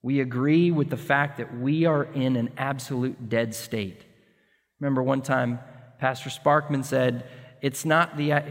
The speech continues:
we, we get caught up in this idea that we're only mostly dead." No, we were all dead. We had no ability to generate life. But Christ has brought reconciliation. God, through the blood,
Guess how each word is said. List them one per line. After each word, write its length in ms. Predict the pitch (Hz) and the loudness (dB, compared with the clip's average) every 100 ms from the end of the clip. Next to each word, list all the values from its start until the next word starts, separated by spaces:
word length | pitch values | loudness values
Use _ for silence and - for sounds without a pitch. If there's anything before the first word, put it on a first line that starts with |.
| 143 | -4
we, 200 | 143 143 | -2 -2
we 180 | 143 135 | 0 0
get 220 | 139 135 | 0 -2
caught 260 | - 151 151 | 2 4 4
up 100 | 143 | 0
in 80 | |
this 140 | 143 135 | -4 0
idea 260 | 135 139 | 0 2
that 160 | 135 131 | 0 0
we're 160 | 131 135 | 0 2
only 180 | 131 | 2
mostly 460 | 123 127 139 - 143 | 2 2 0 -2 -2
dead." 280 | 139 147 151 | 2 0 0
No, 200 | 131 127 | 0 0
we 200 | 131 147 | 2 2
were 220 | 143 139 | 2 0
all 300 | 135 135 131 | 2 0 0
dead. 420 | 117 110 95 - - - _ _ _ _ _ _ _ _ _ _ _ _ _ _ _ _ | -2 -4 -6 -10 -18 -20 _ _ _ _ _ _ _ _ _ _ _ _ _ _ _ _
We 140 | 139 | -6
had 180 | 135 147 | -2 -2
no 220 | 143 151 | 2 4
ability 480 | 170 139 147 143 123 | 4 4 4 2 0
to 160 | - 131 | -2 -4
generate 480 | 113 135 135 131 123 | 0 0 2 0 0
life. 480 | 123 107 87 - - - - - - _ - _ _ _ _ - | 0 0 -8 -16 -20 -20 -20 -20 -20 _ -20 _ _ _ _ -4
But 600 | 147 147 - - - - | -4 -4 -16 -18 -20 -14
Christ 840 | - - 170 180 123 - - - - _ _ _ _ _ _ _ _ _ _ _ _ _ _ - | -12 2 4 4 0 -8 -16 -18 -20 _ _ _ _ _ _ _ _ _ _ _ _ _ _ -6
has 180 | 135 | -6
brought 320 | 120 135 139 135 | 0 2 2 0
reconciliation. 1120 | 131 127 131 135 120 117 110 104 107 101 101 | -4 -4 -4 -2 -2 -2 -4 -6 -8 -8 -8
God, 520 | 131 143 165 175 143 | -6 -2 0 -2 -6
through 500 | - 139 160 190 196 | -8 0 2 4 4
the 140 | 160 120 | 0 -4
blood, 680 | 113 131 156 165 170 170 | -4 2 2 2 0 -2